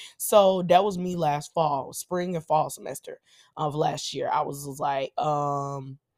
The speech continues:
you know, start thinking about where I wanna go and really what my program or wants to be, you know, what, what I wanna go into. So I got my minor, um, in psychology sophomore year,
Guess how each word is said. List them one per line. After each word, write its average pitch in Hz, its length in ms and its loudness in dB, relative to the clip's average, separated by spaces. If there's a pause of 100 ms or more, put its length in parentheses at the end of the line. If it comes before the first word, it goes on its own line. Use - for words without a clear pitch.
(500)
you 190 100 -4
know, 180 360 0
start 165 500 2
thinking 180 220 -2
about 175 260 2
where 160 140 6
I 165 100 6
wanna 180 240 -4
go 185 360 2
and 147 360 -2
really 277 280 0
what 175 520 -2 (220)
my 160 420 -2 (120)
program 170 580 2
or 143 160 -4
wants 160 420 -2
to 143 120 -10
be, 160 120 -4
you 160 220 -4
know, 151 120 0
what, 160 300 2 (260)
what 175 180 -2
I 170 100 2
wanna 156 200 0
go 151 220 -2
into. - 280 -12 (320)
So - 140 6
I 170 160 6
got 190 200 6
my 208 160 0
minor, 180 600 0
um, 151 300 2
in 160 100 -2
psychology 160 680 0
sophomore 139 600 -6
year, 143 420 -8